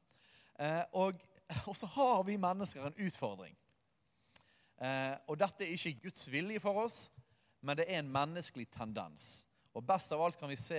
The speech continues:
det på, på Israels folkets historie. Det er nemlig sånn at når det er fred, og når det er velstand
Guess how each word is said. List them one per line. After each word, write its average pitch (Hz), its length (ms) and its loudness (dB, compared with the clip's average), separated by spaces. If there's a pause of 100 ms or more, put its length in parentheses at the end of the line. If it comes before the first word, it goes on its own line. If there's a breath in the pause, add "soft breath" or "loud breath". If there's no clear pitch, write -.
(120)
det 131 180 2
på, 113 160 -2 (480 soft breath)
på 135 160 -6
Israels 107 560 -6
folkets 90 400 -12
historie. - 460 -14 (680 soft breath)
Det 135 80 -2
er 175 80 2
nemlig 220 200 0
sånn 202 120 2
at 135 120 0
når 214 280 0
det 226 80 2
er - 80 -8
fred, 196 560 0 (2000)
og 127 120 -2
når 143 180 6
det 147 80 4
er 143 60 2
velstand 147 680 4